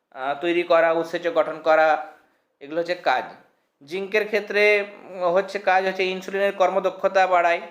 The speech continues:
এটা একটা কাজ মনে রাখতে পারো। মলিবডেনাম সেটা উৎসেচককে সক্রিয় করে, এরকমভাবে একটা করে কাজ।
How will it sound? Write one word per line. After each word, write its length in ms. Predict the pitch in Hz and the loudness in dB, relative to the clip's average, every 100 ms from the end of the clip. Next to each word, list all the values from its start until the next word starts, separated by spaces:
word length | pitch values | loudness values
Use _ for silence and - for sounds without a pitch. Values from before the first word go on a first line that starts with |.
| - _ _ _ | -20 _ _ _
এটা 140 | 151 | -8
একটা 160 | 175 165 | -6 -2
কাজ 200 | 170 165 | 0 0
মনে 160 | 165 | 0
রাখতে 260 | 165 165 180 | -2 -2 -4
পারো। 340 | 170 160 151 - | 2 2 2 -4
মলিবডেনাম 720 | 175 175 185 180 180 175 180 | 0 2 2 0 0 2 -2
সেটা 480 | 175 170 165 165 165 - _ _ - | -2 2 4 4 0 -16 _ _ -14
উৎসেচককে 600 | 165 185 185 175 - 180 | -10 -6 -2 -2 -2 -2
সক্রিয় 480 | 175 160 - 180 | 0 0 0 0
করে, 280 | 180 180 175 | 2 2 4
এরকমভাবে 420 | 175 196 190 185 | 0 -2 0 2
একটা 240 | 180 180 185 | 2 0 -2
করে 220 | 190 185 | 0 -2
কাজ। 260 | 185 165 | 2 0